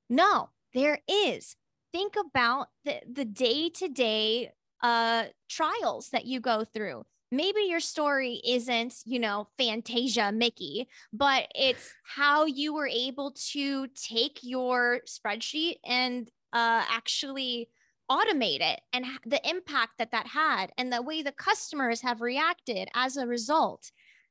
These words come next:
Speaker 1: It's so funny because if you think about customer service,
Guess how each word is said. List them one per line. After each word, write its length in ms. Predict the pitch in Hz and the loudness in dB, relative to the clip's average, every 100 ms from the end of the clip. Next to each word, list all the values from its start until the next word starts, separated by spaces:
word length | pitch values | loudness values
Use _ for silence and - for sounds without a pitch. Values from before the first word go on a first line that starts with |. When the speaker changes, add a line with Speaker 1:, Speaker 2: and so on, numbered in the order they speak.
| - | -10
Speaker 1:
It's 240 | 294 - | -10 -2
so 280 | 381 381 370 - | 2 4 2 2
funny 360 | 392 403 339 | 2 2 0
because 480 | 285 302 302 277 247 - | -2 -4 -2 -4 -4 -8
if 160 | 285 | -8
you 140 | 277 269 | -8 -4
think 260 | - 381 | 0 2
about 380 | 349 262 254 - | 2 2 2 0
customer 520 | 285 269 - 262 233 | -6 -6 -4 0 2
service, 840 | 254 - 330 339 233 208 - - | 2 4 4 4 2 2 0 -6